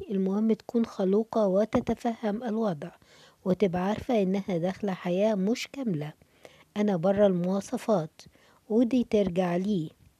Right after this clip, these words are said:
هو ما صرحليش عن المواصفات الشكلية، بخلاف إنها تكون خلوقة وعلى دين ومتربية، وتكون ست بيت وما بتشتغلش".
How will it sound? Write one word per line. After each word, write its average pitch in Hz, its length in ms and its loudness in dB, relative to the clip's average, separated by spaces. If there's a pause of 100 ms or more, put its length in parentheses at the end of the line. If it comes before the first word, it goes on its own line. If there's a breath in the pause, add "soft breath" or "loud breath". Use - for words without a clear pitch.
(420 soft breath)
هو 196 360 6
ما 180 140 0
صرحليش 190 640 -2
عن 196 160 0
المواصفات 180 680 -4
الشكلية، 208 720 -2 (420 soft breath)
بخلاف 247 500 0
إنها 208 360 0
تكون 175 420 -6
خلوقة 214 540 0
وعلى 175 320 2
دين 180 320 -2
ومتربية، 202 960 0 (420 loud breath)
وتكون 247 440 -2
ست - 360 -4
بيت 220 440 0
وما 240 340 4
بتشتغلش". 220 1000 -6